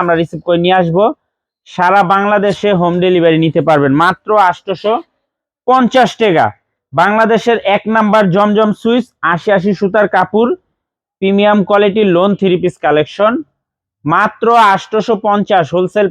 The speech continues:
প্রাইস। cash on home ডেলিভারিতে নিতে পারবেন সারা বাংলাদেশে, cash on home ডেলিভারিতে নিতে পারবেন সারা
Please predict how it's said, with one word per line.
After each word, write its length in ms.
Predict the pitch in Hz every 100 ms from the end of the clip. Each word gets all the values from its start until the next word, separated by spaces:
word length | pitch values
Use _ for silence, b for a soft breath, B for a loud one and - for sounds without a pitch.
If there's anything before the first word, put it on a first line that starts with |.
| -
প্রাইস। 300 | 196 160 - _ _ _ _ _
cash 240 | 175 190 - 214
on 80 | 190
home 140 | 190 196
ডেলিভারিতে 420 | 208 202 202 190 196
নিতে 140 | 190 185
পারবেন 360 | 196 185 202 214 214 -
সারা 220 | 185 196 190
বাংলাদেশে, 540 | 196 202 185 180 151 123 -
cash 320 | 170 175 - 190
on 80 | 190 180 _ _ _ _ -
home 160 | 170 190
ডেলিভারিতে 460 | 208 196 196 185 190
নিতে 160 | 190 196 196
পারবেন 320 | 180 190 220 220
সারা 220 | - 180